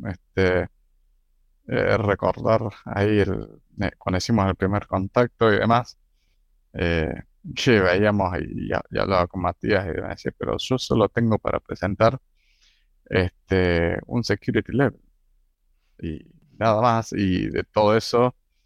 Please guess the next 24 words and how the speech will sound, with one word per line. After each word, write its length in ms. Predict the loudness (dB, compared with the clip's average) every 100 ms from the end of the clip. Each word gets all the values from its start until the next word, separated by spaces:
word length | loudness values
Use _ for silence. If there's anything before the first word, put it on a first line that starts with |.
| _ _ _ _
eh, 600 | -4 0 0 -2 -4 -4
hay 220 | 0 2 0
un 180 | -2
mundo 340 | -2 0 2 0
por 200 | 0 -4
detrás, 380 | -4 -4 -4 -4
en 80 | -6
realidad. 480 | -6 -4 -4 -4 -6
Eh, 40 | -6
un, 260 | -6 -6 -6
simplemente 840 | _ -4 -2 0 2 2 2 2 0 _ _ _ _ _
el 280 | -4 -2 -2
sacar 280 | -2 -2 -2
provecho 400 | 2 0 2 -2
de 160 | 0 0
una 360 | 2 2 2
funcionalidad, 840 | 0 -4 -4 -2 -2 -2 0 0 -2 _ _ -8
¿m? 140 | -8 -8 _
de 160 | -2 0
la 100 | 2
herramienta 600 | 0 2 0 2 0 -2 -6 _ _ -6
a 80 | -4
di-, 100 | -4 _ -16
dispara 720 | -4 -4 0 2 2 2 -4